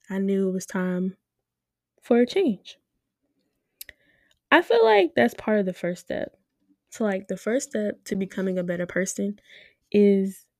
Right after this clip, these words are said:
evaluating the situation. Like, what happened? And you may be thinking, like, "What can I do to be a better person?"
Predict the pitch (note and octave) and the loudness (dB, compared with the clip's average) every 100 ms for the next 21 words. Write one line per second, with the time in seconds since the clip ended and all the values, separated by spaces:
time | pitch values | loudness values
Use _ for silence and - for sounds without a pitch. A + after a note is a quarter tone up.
0 | _ _ _ _ _ _ _ _ G#3+ G3+ | _ _ _ _ _ _ _ _ 2 4
1 | F#3 A#3 A3 F#3+ F#3 F#3 F#3+ - _ _ | 4 4 4 4 2 0 -4 -10 _ _
2 | G3+ - G3+ G3+ G3 C#4+ - F#3+ - - | -10 -8 -10 -8 -6 -6 -6 -12 -18 -20
3 | - - _ _ _ _ G#3 G3 C4 A4 | -20 -20 _ _ _ _ -8 -8 -8 -8
4 | A#4+ B4 - F#3+ F3 _ _ _ _ _ | -6 -6 -8 -12 -12 _ _ _ _ _
5 | _ _ _ G#3+ G#3+ B3 B3+ B3 A#3 A#3+ | _ _ _ -6 -2 -2 -2 -2 -4 -4
6 | A#3+ G#3 G3+ F#3+ - - G3 C4+ C#4+ A3+ | -2 -4 -2 -4 -8 -6 4 4 6 6
7 | A#3 G#3+ G3 F#3+ F#3+ G3 - - - F#3+ | 6 4 4 2 0 -2 -10 -12 -6 -4
8 | F#3 F3+ F3 _ _ _ _ F#3+ F#3 F3+ | -4 -6 -10 _ _ _ _ -6 -4 -6
9 | F3 F3 F#3+ F3+ - F#3 | -10 -8 -8 -8 -14 -20